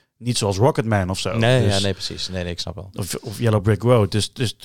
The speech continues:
Speaker 1: dus, dus daarom denk ik dat dit misschien zoiets is geweest van... Maar ik vind het wel heel slim bedacht. En zoals ik zei, er zijn heel veel callbacks, eh, binnen Hocus Pocus twee naar die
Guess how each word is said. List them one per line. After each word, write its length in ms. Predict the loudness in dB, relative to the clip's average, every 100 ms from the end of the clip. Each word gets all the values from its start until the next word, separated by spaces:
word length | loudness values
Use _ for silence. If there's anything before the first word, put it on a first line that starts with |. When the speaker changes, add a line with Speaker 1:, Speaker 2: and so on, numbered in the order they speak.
| -20 -16
Speaker 1:
dus, 180 | -16 -12
dus 300 | -4 0 4
daarom 320 | 4 2 0
denk 160 | -2
ik 120 | -2 -4
dat 160 | 0
dit 240 | 0 0 -6
misschien 400 | -4 -4 0 2
zoiets 200 | 2 2
is 160 | -2 0
geweest 300 | 2 2 0
van... 260 | -4 0
Maar 140 | 2 2
ik 80 |
vind 140 | 4 4
het 80 | 6
wel 80 | 8
heel 180 | 6
slim 220 | 6 2 4
bedacht. 420 | 4 2 0 -14 -20 -20 _ _ _ _ _ _ _ _ _ _ _ -2
En 100 | 2
zoals 140 | 4 4
ik 60 |
zei, 200 | 2 4
er 80 | 4
zijn 120 | 6
heel 160 | 6 6
veel 160 | 4
callbacks, 720 | 4 4 6 4 2 0 -6
eh, 180 | -4 0 2
binnen 220 | 4 4
Hocus 160 | 2 2
Pocus 300 | 0 0 0
twee 240 | 2 4
naar 260 | 4 4 4
die 220 | 0